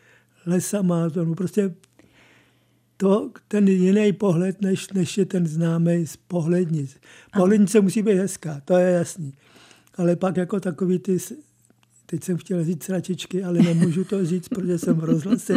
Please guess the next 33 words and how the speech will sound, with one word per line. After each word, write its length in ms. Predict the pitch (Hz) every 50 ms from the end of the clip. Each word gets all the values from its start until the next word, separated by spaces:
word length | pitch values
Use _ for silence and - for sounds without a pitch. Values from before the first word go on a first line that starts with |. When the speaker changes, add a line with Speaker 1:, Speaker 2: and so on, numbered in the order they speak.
| - -
Speaker 1:
<laughs> 40 | - 220 254 - - - - 240 - - 226 156 - -
Tak, 80 | - 147 - - - - - _ - _ _ - - - - - - - - - - -
tak 120 | 208 196 - - - - - - - - - - 403 - _ _ _ _ _ _ _ _ _ _ _ _
to 240 | - 185 190 196 190
prostě 440 | - - 208 185 - - 220 196 185
pro 240 | 160 - 185 180
mě 240 | 180 185 190 185 185
bylo 500 | 156 175 175 175 175 175 175 170 165 160 139 - - _ _ _ _ _ _ _ _ _
úplně 180 | _ - 196 180
jak 220 | 170 170 165 - - - - _ _ _ _ _ _ _ _ _ _ _ _ _ _ _ _ _ _ -
Speaker 2:
A 80 | 208
tak 140 | - 208 196
já 140 | 208 202 202
vás 200 | 208 214 208 -
podpořím, 760 | - 165 - _ - 165 165 - 160 160 160 165 170 170 - - - - _ _
Jardo. 420 | 175 175 175 170 170 180 175 175 - - - -
Já 100 | - 185
tomu 220 | - 220 220 226 220
říkám 400 | 214 208 - - 220 220 214 208
prsíčka 500 | 208 190 180 - 208 190 - - - 202
a 100 | - 208
prdelky 640 | - 208 190 175 180 175 180 175 - - 160 160 165 - - - _
té 140 | - 185 180
Speaker 1:
No, 60 | 175
Speaker 2:
jihočeské 600 | 180 175 185 185 185 185 196 170 - - 196 190 185
Speaker 1:
ano. 60 | 190 180
Speaker 2:
krajině, 560 | 196 185 180 180 175 175 175 170 170 165 170
která 220 | - - - 190 190
Speaker 1:
Ano, 100 | 185 175
Speaker 2:
se 100 | 175 170
tak 180 | 165 185 165
Speaker 1:
ano, 60 | 185 190
ano. 80 | 202